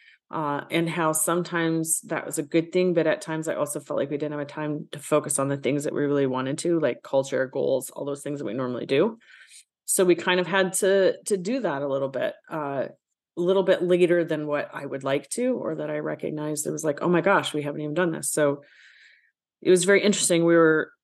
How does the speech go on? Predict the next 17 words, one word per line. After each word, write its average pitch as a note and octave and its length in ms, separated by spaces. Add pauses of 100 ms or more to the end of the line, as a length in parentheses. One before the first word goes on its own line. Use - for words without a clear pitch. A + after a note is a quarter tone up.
(140)
on, E3+ 200
at E3+ 160
another E3+ 260
inside E3 320
practice, E3 520
and D3+ 380 (560)
I C#3 40
said, F3 140
"Okay, F#3 200
guys, D#3 240
we're, D#3+ 220
we're E3+ 140
gonna D#3+ 160
work D#3 160
on D#3 80
our D3+ 140
goals. E3 500